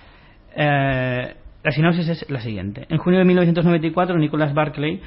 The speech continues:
un niño tejano de trece años, desapareció sin dejar rastro. Tres años después, se reciben noticias sorprendentes sobre el caso. El chico que ha sido hallado en España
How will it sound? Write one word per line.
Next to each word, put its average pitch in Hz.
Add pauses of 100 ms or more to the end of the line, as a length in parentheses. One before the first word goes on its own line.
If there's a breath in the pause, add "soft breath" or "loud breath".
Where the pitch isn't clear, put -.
(160 loud breath)
un 143
niño 147
tejano 139
de 117
trece 127
años, 147
desapareció 131
sin 139
dejar 113
rastro. 104
Tres 139
años 156
después, 160 (520 loud breath)
se -
reciben 147
noticias 160
sorprendentes 160
sobre 139
el 117
caso. 107 (240)
El 131
chico 147
que 135
ha 131
sido 151
hallado 143
en 117
España 156